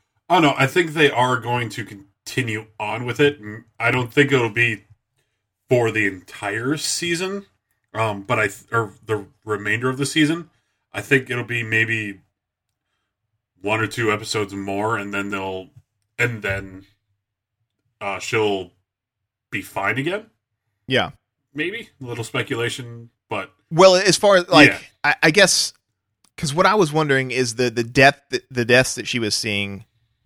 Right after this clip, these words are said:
Speaker 2: I didn't know if that was going to be, like, a future episode thing.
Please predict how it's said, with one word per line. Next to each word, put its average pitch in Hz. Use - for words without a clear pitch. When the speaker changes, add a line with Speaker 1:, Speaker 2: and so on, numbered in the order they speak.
Speaker 2:
I 127
didn't 160
know 147
if 131
that 117
was 127
going 117
to 110
be, 110
like, 101
a 98
future 113
episode 107
thing. 87